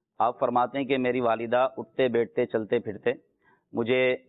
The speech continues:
वक्तन फ़वक्तन नबी पाक सल्लल्लाहु अलैहि वसल्लम की सीरत के मुतालिक बताती रहती थी और हुज़ूर अलैहि सलातु वस्सलाम पर दुरूद पाक पढ़ती रहती थी। नबी पाक सल्लल्लाहु अलैहि वसल्लम के प्यारे प्यारे इरशादात मुझे बताया करती थी, जो आज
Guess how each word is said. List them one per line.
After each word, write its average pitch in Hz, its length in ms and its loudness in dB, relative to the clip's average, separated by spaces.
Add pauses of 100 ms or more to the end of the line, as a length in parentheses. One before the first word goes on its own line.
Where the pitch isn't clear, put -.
वक्तन 135 340 -2
फ़वक्तन 131 420 -2
नबी 123 280 0
पाक 120 280 0
सल्लल्लाहु 113 560 -2
अलैहि 113 200 0
वसल्लम 113 460 -2
की 113 140 -8
सीरत 117 360 -2
के 117 60 -2
मुतालिक 113 480 -4
बताती 107 380 -2
रहती 104 280 -4
थी 92 120 -12 (840)
और 110 100 0
हुज़ूर 117 180 0
अलैहि 127 180 -2
सलातु 123 340 -2
वस्सलाम 120 580 0 (340)
पर 120 160 -2
दुरूद 113 300 -2 (140)
पाक 117 220 0
पढ़ती 120 280 -4
रहती 113 300 -2
थी। 107 120 -12 (520)
नबी 120 260 0
पाक 120 260 -2
सल्लल्लाहु 120 400 -2
अलैहि 120 80 0
वसल्लम 120 280 -4
के 123 100 -2
प्यारे 120 320 0
प्यारे 120 300 0
इरशादात 113 640 -2 (400)
मुझे 117 220 2
बताया 117 380 0
करती 120 360 -4
थी, 165 160 -4 (360)
जो 120 120 -2
आज 120 300 0